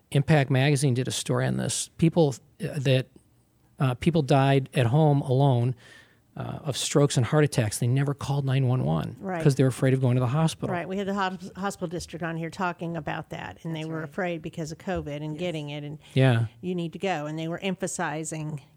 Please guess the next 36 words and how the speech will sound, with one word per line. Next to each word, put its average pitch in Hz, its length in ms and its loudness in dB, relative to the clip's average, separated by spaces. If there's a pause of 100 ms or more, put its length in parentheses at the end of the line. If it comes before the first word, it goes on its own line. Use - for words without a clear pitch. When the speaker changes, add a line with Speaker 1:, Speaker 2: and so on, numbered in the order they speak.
Speaker 3:
Yeah. 160 200 -16
Speaker 2:
"You 180 80 -6
need 190 140 -4
to 196 40 -14
go. 226 180 0
We 180 120 -2
got 202 140 -2
plenty 247 220 0
of 226 100 0
room 226 180 0
for 190 100 -6
you. 139 160 -6
Come 214 200 -4
on. 165 200 -2 (240)
Speaker 3:
Yeah. 143 140 -8 (180)
Speaker 1:
Yeah, 147 140 2
Speaker 2:
Let's 127 120 2
go." - 120 2
Speaker 1:
they 120 100 4
do. 143 220 6 (300)
Speaker 2:
<laughs> - 260 0
So - 560 -2
Speaker 1:
We 120 100 4
got 139 240 4
room. 147 240 4 (180)
Yeah. 190 320 2
Speaker 2:
um, 170 140 -8 (400)
okay, 247 360 0
so 240 300 0
we 247 200 2
only 262 160 0
have 254 120 2
a 220 40 -4
couple 240 260 -2
minutes 233 340 -2
left. 208 440 -2